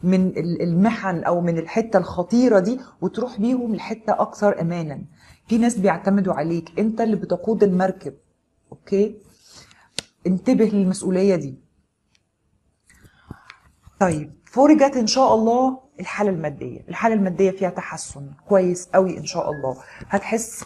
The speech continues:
آه، باكتفاء من الناحية المادية، مش ناقصك حاجة، الحمد لله، الدنيا عندك ماديًا هتبقى كويسة قوي قوي الشهر ده، هتحس بتحسن فيها. الموضوع اللي فيه الفراق على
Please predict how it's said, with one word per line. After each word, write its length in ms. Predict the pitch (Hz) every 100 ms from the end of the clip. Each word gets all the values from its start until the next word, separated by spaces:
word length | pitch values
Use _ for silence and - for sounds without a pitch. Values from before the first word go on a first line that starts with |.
| -
آه، 200 | 190 180
باكتفاء 800 | 170 156 202 - 220 165 - -
من 100 | 175
الناحية 320 | 170 175 170
المادية، 400 | 165 165 156 143
مش 200 | 180 214
ناقصك 340 | 220 185 - -
حاجة، 240 | 180 170
الحمد 340 | 165 - 214 220
لله، 420 | 208 190 247 -
الدنيا 340 | 160 190 202
عندك 360 | 151 202 208 190
ماديًا 440 | 165 156 220 302 311
هتبقى 260 | - -
كويسة 420 | - 165 151 156 208
قوي 380 | - 190 185 -
قوي 120 | 202
الشهر 360 | 190 - 165 135
ده، 120 | -
هتحس 340 | 147 - 214
بتحسن 480 | - - 175 - 143 143
فيها. 180 | - - _ _ _ _ _ _ - - - - - - - _ -
الموضوع 920 | 220 220 220 220 220 220 214 294 349
اللي 160 | 277 220
فيه 500 | 226 262 262 233 214
الفراق 800 | 202 - 196 202 226 233 220 -
على 720 | - 156 175 180 175 180 175